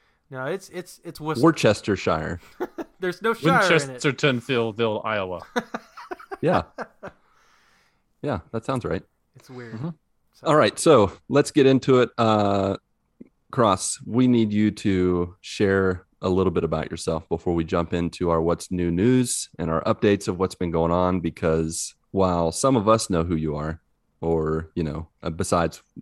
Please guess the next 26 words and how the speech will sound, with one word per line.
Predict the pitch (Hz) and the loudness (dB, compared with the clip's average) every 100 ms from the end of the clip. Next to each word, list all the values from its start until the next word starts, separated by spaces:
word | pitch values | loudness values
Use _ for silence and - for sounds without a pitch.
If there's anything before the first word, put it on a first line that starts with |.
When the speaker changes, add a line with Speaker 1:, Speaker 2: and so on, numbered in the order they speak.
| - - | -18 -6
Speaker 2:
not | 92 87 85 | -2 -2 -2
knowing | 82 76 | -6 -4
your | 73 | -6
last | 73 - | -8 -8
name, | 78 76 | -8 -6
we | 87 | -4
know | 82 | -2
who | 98 | -2
you | 82 71 | -4 -6
are. | 71 | -6
We | 80 78 | -6 -8
just | 80 | -10
didn't | - - | -10 -6
know | 71 76 | -6 -4
how | 78 | -4
your | 73 | -4
na-, | 76 73 | -4 -6
<laughs> | - | -2
last | 95 85 90 | -2 0 -2
name | 85 | -4
worked. | 71 - _ _ _ _ - | -4 -10 _ _ _ _ -4
Uh, | 113 104 98 98 - - - - | 0 2 2 0 -2 -10 -20 -14
s-, | - - 107 | -14 -8 2
maybe | 135 160 | 2 2
some | 135 131 | 2 4
joiners | 117 120 107 | 6 6 4